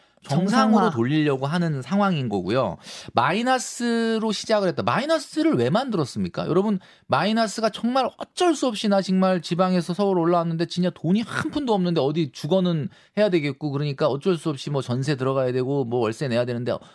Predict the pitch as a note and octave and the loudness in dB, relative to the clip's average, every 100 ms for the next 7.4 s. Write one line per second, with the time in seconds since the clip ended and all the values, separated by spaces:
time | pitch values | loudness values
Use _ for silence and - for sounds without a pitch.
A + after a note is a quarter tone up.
0 | - C#3+ E3+ D#3+ C3+ B2 A2+ C3+ C3+ A#2+ | -4 -2 0 0 -2 -2 0 0 0 -2
1 | G2 C3 D3+ B2+ B2 C3+ A#2 A2 B2 B2 | -2 0 2 0 -2 -2 0 0 -2 -2
2 | A#2+ - A2+ A#2+ - - C4 - C#3+ - | -4 -4 -2 -2 -2 -6 -6 -6 -12 -8
3 | G#2+ G2 F#2+ F#3 - G3+ C3+ E3 C#3+ D3 | -4 -2 -2 -8 -2 -2 0 -2 -2 -2
4 | D#4 D#4 E3 - A#3 B2+ B2+ G3+ D3 E3+ | -2 2 0 2 0 0 4 6 6 4
5 | E3+ - D#3+ D3+ E2+ F#2+ - C3+ - G2 | 0 -2 -2 -6 -6 -8 -4 -4 -2 -2
6 | A2 G#2 F#2+ F2+ A2 G2+ - - - - | -2 -2 -2 -2 0 0 -4 -14 -16 -4
7 | D3+ D3 G3+ F#3 | -2 2 0 0